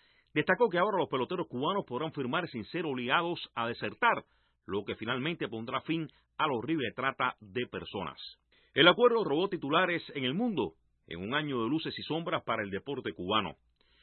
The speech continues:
Cuba firmó actuaciones sobresalientes en lucha, atletismo, canotaje y boxeo, entre otros deportes,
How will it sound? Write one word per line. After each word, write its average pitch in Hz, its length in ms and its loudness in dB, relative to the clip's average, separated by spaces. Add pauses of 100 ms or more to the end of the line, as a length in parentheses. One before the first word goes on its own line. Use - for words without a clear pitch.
(300)
Cuba 180 280 4
firmó 165 260 4
actuaciones 165 580 -2
sobresalientes 139 720 -2
en 123 140 2
lucha, 202 440 2
atletismo, 156 680 -4
canotaje 139 520 0
y 135 60 0
boxeo, 147 360 0
entre 117 200 -6
otros 135 220 -4
deportes, 120 440 0